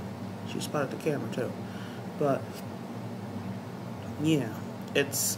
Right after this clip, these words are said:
amazing that I'm back here. I don't have to worry about nothing. So I'm gonna have my fun. I'm gonna get it in and enjoy my gameplays, because I wasn't really enjoying my gameplays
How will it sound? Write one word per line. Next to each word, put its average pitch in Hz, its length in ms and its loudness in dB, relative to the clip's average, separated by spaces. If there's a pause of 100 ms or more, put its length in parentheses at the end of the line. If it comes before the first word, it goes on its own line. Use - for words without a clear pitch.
(120)
amazing 139 720 8 (320)
that 120 280 6
I'm 120 200 2
back 117 260 2
here. 117 340 2
I - 40 4
don't 120 100 2
have 113 200 -2
to - 80 -4
worry 120 260 2
about 120 320 -2 (520)
nothing. 131 640 6 (540)
So - 180 0
I'm 131 140 4
gonna 135 220 4
have 123 200 4
my 104 200 0
fun. 120 520 2 (300)
I'm 135 120 0
gonna 131 180 0
get 107 220 -2
it 117 180 2
in 139 400 4 (720)
and 143 120 2
enjoy 135 680 6 (160)
my 143 180 4
gameplays, 160 840 2 (540)
because 147 280 2
I 147 60 4
wasn't 160 380 4
really 156 220 8
enjoying 139 540 6
my 127 100 2
gameplays 131 760 2